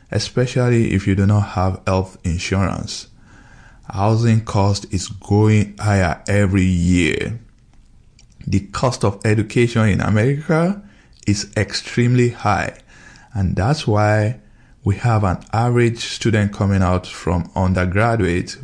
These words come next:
with over thirty thousand dollars in student loan. If you even check with the people with graduate degree, the debt almost doubled to about sixty thousand dollars.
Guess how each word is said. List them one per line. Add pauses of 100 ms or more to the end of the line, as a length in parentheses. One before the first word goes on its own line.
with (100)
over
thirty
thousand
dollars (340)
in
student
loan. (1040)
If
you
even (320)
check
with
the
people
with
graduate
degree, (600)
the
debt (480)
almost
doubled
to
about
sixty
thousand
dollars.